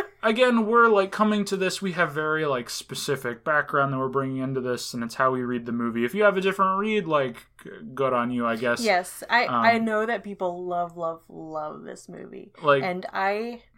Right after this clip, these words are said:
Speaker 1: I enjoyed it too
Speaker 2: I,
Speaker 1: a lot this time
Speaker 2: I,
Speaker 1: around.
Speaker 2: I don't wanna say that, like, I disrespect you if you like this movie. I,
Speaker 1: <laughs> No,
Speaker 2: I,
Speaker 1: no,
Speaker 2: I think,
Speaker 1: no.
Speaker 2: I think this is a very enjoyable movie for a lot of reasons. Um, it's just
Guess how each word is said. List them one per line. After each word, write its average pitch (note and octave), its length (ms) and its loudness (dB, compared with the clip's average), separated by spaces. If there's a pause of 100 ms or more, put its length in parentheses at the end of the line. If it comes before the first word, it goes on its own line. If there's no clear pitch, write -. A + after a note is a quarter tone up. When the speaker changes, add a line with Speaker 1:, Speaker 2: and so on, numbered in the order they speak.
(140)
Speaker 1:
I C4 100 -4
enjoyed F#4+ 360 -6
it F4+ 120 -8
too C4 300 -10
Speaker 2:
I, E3+ 140 2
Speaker 1:
a - 20 -4
lot F#3 220 -2
this F3+ 140 -14
time F3+ 140 -4
Speaker 2:
I, F3 140 4
Speaker 1:
around. F3+ 280 -10
Speaker 2:
I F3 80 6
don't G#3 160 4
wanna G#3+ 200 2
say F#3+ 240 0
that, E3 160 2
like, C#3 260 2
I B2+ 240 2
disrespect C#3 920 0
you B2 240 0
if A2+ 120 -8
you B2+ 120 -2
like C3 260 4
this - 180 -2
movie. A2+ 320 -4
I, A#2+ 140 -4
Speaker 1:
<laughs> - 0 -
No, D#4+ 400 10
Speaker 2:
I, - 60 4
Speaker 1:
no, A#3+ 260 0
Speaker 2:
I D#3 120 6
think, A3+ 280 2
Speaker 1:
no. F3+ 80 -4
Speaker 2:
I F3+ 60 6
think G3 180 0
this F3+ 180 0
is F3+ 140 0
a D#3+ 80 0
very A#3 300 6
enjoyable G3+ 500 4
movie E3 240 -2
for C3+ 160 -2
a B2+ 60 0
lot C#3+ 160 4
of B2+ 100 -2
reasons. A#2 480 -4
Um, A2 420 -4
it's B2 200 -10
just - 480 -2